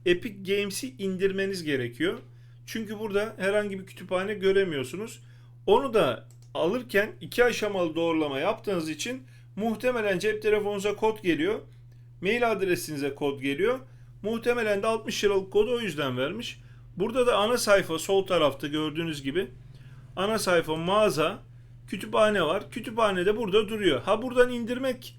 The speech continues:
zorunda mıyım yirmi bir Mayıs'a kadar? Değilsin. Burada durduğu sürece senin bu oyun. İstediğin zaman indirebilirsin. Doksan gigabayt, işte doksan, yüz gigabayt de yüz gigabaytlık bir yer olması lazım.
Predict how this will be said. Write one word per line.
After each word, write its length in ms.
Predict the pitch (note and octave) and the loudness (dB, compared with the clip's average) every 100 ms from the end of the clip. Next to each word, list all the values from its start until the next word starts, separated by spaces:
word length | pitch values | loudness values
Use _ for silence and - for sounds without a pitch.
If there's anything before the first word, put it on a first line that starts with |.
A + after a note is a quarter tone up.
| - E3+ | -16 -2
zorunda 500 | E3 G#3+ B3 C4+ C4+ | 4 4 6 4 4
mıyım 220 | A#3 G3+ | 2 0
yirmi 320 | F#3+ F#3+ G3 | 0 0 0
bir 100 | G3 | 0
Mayıs'a 360 | F#3+ F#3+ F#3 F#3+ | 0 0 0 0
kadar? 320 | A3+ B3 G3+ | 0 0 0
Değilsin. 460 | A#3+ F#3 A#2 B2+ G#2+ - - - | -2 -2 -4 -8 -12 -14 -20 -10
Burada 360 | C#4 A#3 G#3 G3 | -4 0 2 2
durduğu 360 | B3+ G3 F3 | -2 0 0
sürece 360 | C#3 D#3 F3 A3+ | 0 -2 -4 -2
senin 320 | - G3+ E3+ | 0 0 0
bu 80 | C3 | 0
oyun. 240 | A#2+ G#3 - - - - A#3+ | 0 -4 -10 -20 -20 -12 -6
İstediğin 420 | G#3+ B3 G3 F3 | -4 -4 -2 0
zaman 260 | D#3 G3+ | 0 0
indirebilirsin. 640 | G3+ F3 E3+ D3+ B2 C3 D3 | -2 0 0 0 -2 -4 -2
Doksan 420 | F3 - G#3 G3 | -2 0 0 0
gigabayt, 440 | D3 B2+ C3+ E3+ - - - - - - | 2 2 0 -4 -10 -20 -20 -20 -18 -10
işte 220 | - F#3 | -6 0
doksan, 420 | G3 F#3+ G#3+ G3+ | 2 2 2 2
yüz 400 | E3 G#3 B3+ E3 | 0 -2 -2 0
gigabayt 480 | C3+ B2 A#2 A#2 D3 | 2 2 2 0 0
de 200 | G#3 G#3 - - - - - - - | 0 -2 -12 -20 -20 -20 -20 -16 -6
yüz 240 | G#3 G3 | -4 -2
gigabaytlık 600 | G3 G3 F3+ E3 - F#3 | 2 4 4 2 -2 -6
bir 60 | F3 | 0
yer 200 | G3 F#3+ | 4 4
olması 480 | F3 D3 C3+ B2 B2+ | 4 2 0 -2 0
lazım. 420 | B2+ B2+ G3 | 2 2 -2